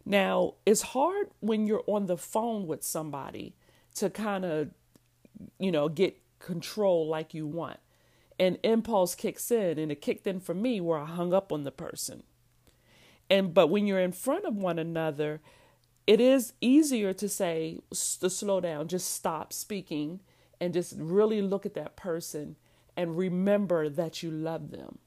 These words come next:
and that you care and that you love people in general and that you don't want to cause harm. Hopefully that will be something that will help you when you slow it down. And you need, oh, we always need time to gather our thoughts.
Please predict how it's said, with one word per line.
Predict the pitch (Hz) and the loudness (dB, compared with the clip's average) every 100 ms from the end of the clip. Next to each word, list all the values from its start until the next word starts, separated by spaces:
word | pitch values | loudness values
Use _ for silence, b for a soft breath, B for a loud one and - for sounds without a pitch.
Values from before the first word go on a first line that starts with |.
| _ - | _ -2
and | 175 | -2
that | 160 | 0
you | 175 | -6
care | - 214 170 - - | -6 -4 -4 -4 -10
and | - 170 | -4 -2
that | 170 190 | -2 0
you | |
love | 185 175 165 156 | 0 2 2 -2
people | - 226 - 165 | -6 -6 -4 -4
in | 151 156 | -4 -4
general | 190 196 156 127 - B B | -4 -4 -4 -8 -8 B B
and | 170 165 | -4 -4
that | - | -4
you | 185 | -6
don't | 139 196 202 - | 2 4 2 0
want | 156 143 | -6 -6
to | |
cause | - 151 131 143 | -6 -6 -6 -4
harm. | 127 - - | -8 -8 -6
Hopefully | - 285 330 185 139 - 131 | 6 6 6 0 0 -2 -6
that | 131 147 - | -2 -4 -2
will | 151 | -2
be | 143 156 143 B B | -2 -2 -4 B B
something | - - 175 165 156 | -4 -2 0 -2 -2
that | 139 | -2
will | 143 160 | -2 -4
help | 175 170 - | -2 -4 -4
you | 135 131 139 - b b b | -6 -6 -6 -10 b b b
when | 160 170 | -2 -2
you | 160 160 | -2 -2
slow | - - 190 156 | -2 0 0 0
it | - 117 | -2 -6
down. | 139 - - - _ _ _ _ _ _ _ _ b b b | -10 -10 -14 -20 _ _ _ _ _ _ _ _ b b b
And | - 208 | 0 2
you | 208 214 220 - | 4 4 2 0
need, | 220 269 320 311 - | 2 6 6 2 0
oh, | 220 240 | 0 0
we | 247 | 2
always | 254 302 320 254 - | 2 0 -2 -4 -6
need | 202 175 | -8 -8
time | - 185 165 165 | -8 -6 -8 -6
to | 165 | -8
gather | 135 151 135 139 131 | -8 -8 -8 -8 -10
our | 139 | -10
thoughts. | - 262 254 - - - | -4 -2 -2 -4 -10 -10